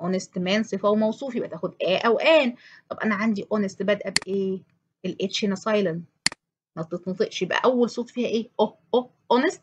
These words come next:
ده إيه؟ متحرك، والمتحرك هياخد إيه؟ آن. طيب تعالوا هنا نكمل.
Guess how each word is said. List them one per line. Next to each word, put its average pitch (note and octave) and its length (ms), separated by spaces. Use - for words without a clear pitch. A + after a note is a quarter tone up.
ده F#3 160
إيه؟ A3 300
متحرك، F#3+ 680
والمتحرك G3 580
هياخد F#3+ 380
إيه؟ G3 140
آن. D#3+ 380
طيب - 120
تعالوا A#3+ 340
هنا B3 100
نكمل. G3 440